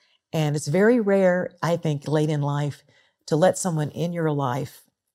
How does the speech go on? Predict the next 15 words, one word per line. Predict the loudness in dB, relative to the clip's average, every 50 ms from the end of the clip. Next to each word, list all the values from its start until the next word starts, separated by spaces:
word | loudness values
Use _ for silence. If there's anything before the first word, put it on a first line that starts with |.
| _ -6
in | -4 -2 0
a | 0
very | 2 2 0 0
intimate | 0 -2 -4 -4 -4 -4 -6 -6 -6 -4
way | -4 -4 -2 -2 -2 -4 -4 -6 -12 _ _ _ _ _ _ _ _ _ _ _ -4
and | -2 -2 -2
trust | -4 0 2 2 2 0 -2 -4 -4
them. | -4 -4 -4 -6 -8 -12 -14 _ _ _ _ _ _ _ _ _ _ _ -4
And | -2 0 2 2 0 0 -2 -4 -6 _ _ _ _ _ _ _ _ _ _ _ _ _ _ _ _ _ _ _ _ -20 _ _ _ _ _ _ _ _ _ _ _ _ _ _
we've | 0 2 2 2 4
both | 6 8 8 8 8 6 4
been | 0 2 2
each | 2 0 2 4
other's | 4 4 4 2 -2 -2 -2
angels. | -4 -2 -2 -2 -2 -4 -4 -6 -10 -16 -16 -16